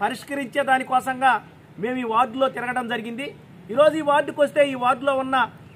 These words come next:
అనేక మంది వృద్ధులందరూ కూడా, "అయ్యా, ఇక్కడ ఏ క్షణం ఏ ప్రమాదం జరగద్దో తెలియటం లేదు, ఈ కర్రలు పైనుంచి అన్నీ పడతా ఉండయి,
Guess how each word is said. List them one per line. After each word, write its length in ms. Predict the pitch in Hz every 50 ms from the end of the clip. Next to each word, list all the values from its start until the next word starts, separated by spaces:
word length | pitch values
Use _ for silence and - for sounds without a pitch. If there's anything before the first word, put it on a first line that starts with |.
| - - - - - - - - -
అనేక 320 | 160 202 262 294 302 294 294
మంది 280 | 277 277 277 269 269
వృద్ధులందరూ 600 | 262 233 233 226 190 208 269 269 240 240 247 269 262
కూడా, 200 | 247 262 247 233
"అయ్యా, 420 | 214 214 226 254 254 254 220 151 - - - - - - - - - - - - - -
ఇక్కడ 400 | 160 196 - 277 269 262 233 180 - - -
ఏ 140 | 151 208 277
క్షణం 360 | 277 - - 277 277 294 285
ఏ 160 | 269 247 262
ప్రమాదం 480 | 262 269 262 262 262 277 269 269 269 254
జరగద్దో 400 | 254 247 240 233 247 202 240 240
తెలియటం 500 | - - 226 220 247 247 - 269 247 240
లేదు, 320 | 240 240 220 254 262 214 - - - _ _ - - -
ఈ 40 | 220
కర్రలు 400 | 247 - 220 220 226 269 285 285
పైనుంచి 680 | 220 - 202 208 247 277 269 269 285 269 - - 277
అన్నీ 220 | 247 240 254 262 254
పడతా 380 | 254 - 214 226 226 269 262
ఉండయి, 520 | 262 254 247 240 254 247 254 262 240 175